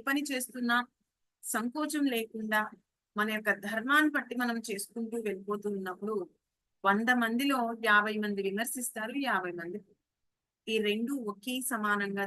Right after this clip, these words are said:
తీసుకునే ప్రయత్నం చేయాలి సాధన. అలాగే ఇంకా ఏం చెప్పారు? వైభవ,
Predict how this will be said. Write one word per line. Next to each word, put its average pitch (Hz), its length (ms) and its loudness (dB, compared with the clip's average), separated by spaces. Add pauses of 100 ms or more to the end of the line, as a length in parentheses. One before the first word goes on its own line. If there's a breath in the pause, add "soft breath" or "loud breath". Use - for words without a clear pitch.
తీసుకునే 180 420 -10 (100)
ప్రయత్నం 175 420 -8 (120)
చేయాలి 175 480 -6
సాధన. 160 300 -6 (2250)
అలాగే 254 300 6 (120)
ఇంకా 262 180 0 (160)
ఏం 254 100 0 (100)
చెప్పారు? 247 420 2 (760)
వైభవ, 214 520 4